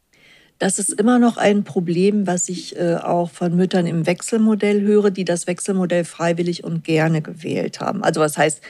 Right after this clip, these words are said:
gerne? Natürlich hätten sie ihre Kinder lieber öfter, aber die eben auch fanden, das ist für uns jetzt die beste Lösung. Äh, da ist es wohl immer noch so, höre ich immer wieder, äh, die Frau, die so viel Zeit, äh, die Kinder abgibt, ähm,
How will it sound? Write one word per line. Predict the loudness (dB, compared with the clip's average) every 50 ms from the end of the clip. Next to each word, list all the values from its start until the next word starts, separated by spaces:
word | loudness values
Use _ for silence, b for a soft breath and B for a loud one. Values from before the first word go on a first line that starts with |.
| B B B B _
gerne? | _ 0 2 4 4 4 4 4
Natürlich | 4 2 0 2 2 4 4 4 2 0
hätten | -4 -2 -2 -4
sie | -4
ihre | -2 -4 -4
Kinder | -4 -2 -2 0 0 0
lieber | 0 0 0 0 0 0
öfter, | 0 -2 -2 -2 -2
aber | 0 0 -2
die | -2 -2 -4 -4 -4
eben | -4 -4 -4
auch | -4 -6 -6
fanden, | -6 -4 -2 -2 -2 -2
das | -4 -4
ist | -6 -10 -8 -4
für | -4 -2
uns | -2 -2 -4 -4
jetzt | -4 -6 -6 -6 -10
die | -12
beste | -8 -6 -6 -6 -6 -6 -6
Lösung. | -4 0 2 2 4 4 4 4 2 B B B B B B B B B B B B _ _
Äh, | 2 4 6 6 6 4 2
da | 0 0 0
ist | -2 -2
es | -4 -8 -2 0
wohl | 0 0
immer | 2 2 2 4 4 4 4
noch | 4 2 2 0
so, | 0 0 4 4 4
höre | 6 4 4 2
ich | 0 -2 -4
immer | -2 0 2 2 2 2 0
wieder, | -2 0 0 0 0 0 -2 B B B B B B B _
äh, | 0 0 0 2
die | 0 -2 -4
Frau, | -6 -6 0 2 4 4 4 4
die | 2 0
so | 0 -2 -2
viel | -2 -2 -2 -2 -2
Zeit, | -4 -4 -2 0 2 2 2 2 -2 -6 -6 -4
äh, | -2 -2 -2 -4 -6
die | -8 -10
Kinder | -6 -4 -2 0 2 0 0 0
abgibt, | -2 -6 -8 _ _ _ -4 -4 -4 -6 _ -8 -8 -6 -4
ähm, | -2 0 2 2 2 0 0 -2 -2 -2 -2 -4 -6